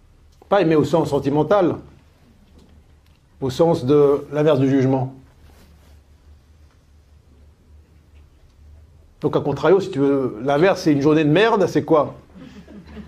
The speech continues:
C'est une journée où on se sent, là, le,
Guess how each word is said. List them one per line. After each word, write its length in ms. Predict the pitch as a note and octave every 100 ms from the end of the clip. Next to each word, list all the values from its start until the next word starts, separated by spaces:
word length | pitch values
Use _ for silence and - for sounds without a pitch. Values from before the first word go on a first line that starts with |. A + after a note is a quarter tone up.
| - - -
C'est 100 | -
une 80 | D3
journée 340 | C#3 D#3 F3+ F#3
où 640 | F3 - F3 F3+ E3+ B2+ - - - -
on 280 | D#3+ D#3+ D3+
se 220 | - D#3
sent, 480 | C#3+ G3 F#3 E3 C3 - - _ _ -
là, 320 | D3+ D#3+ C3+
le, 500 | B2 C3+ B2 A2+